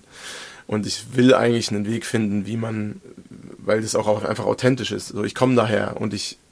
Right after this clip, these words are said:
bin auch Christ, ganz offen und bewusst. Anders als viele vielleicht, die in der Szene unterwegs sind. Und deswegen, äh,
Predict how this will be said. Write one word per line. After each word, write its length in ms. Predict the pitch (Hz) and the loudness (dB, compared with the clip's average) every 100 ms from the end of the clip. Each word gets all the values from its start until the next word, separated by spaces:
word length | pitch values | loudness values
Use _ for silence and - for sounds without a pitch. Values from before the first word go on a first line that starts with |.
| - | 0
bin 180 | 131 139 | 4 4
auch 160 | 110 | 0
Christ, 420 | - 107 - - - | -2 -6 -6 -12 -12
ganz 380 | 175 104 - - - | -6 -6 -6 -10 -6
offen 360 | 117 - 123 | -4 0 0
und 260 | 110 104 - | 0 -2 -6
bewusst. 420 | 101 113 139 - - - - - - - _ _ _ _ | -2 0 0 -6 -20 -18 -16 -18 -20 -20 _ _ _ _
Anders 380 | 113 127 123 - | 4 6 6 6
als 320 | - - - | 0 2 0
viele 380 | - 127 143 156 | 2 4 4 2
vielleicht, 520 | - 143 160 165 - - | 4 4 4 0 -14 -18
die 180 | 120 120 | -2 2
in 80 | 131 | 4
der 100 | 123 | 4
Szene 240 | - 131 131 | 4 2 2
unterwegs 380 | 127 120 127 - | 2 2 0 -2
sind. 280 | 143 - - _ _ - | -4 -6 -16 _ _ 0
Und 140 | 120 120 | 4 4
deswegen, 440 | 117 127 120 | 6 6 6
äh, 80 | 110 | 4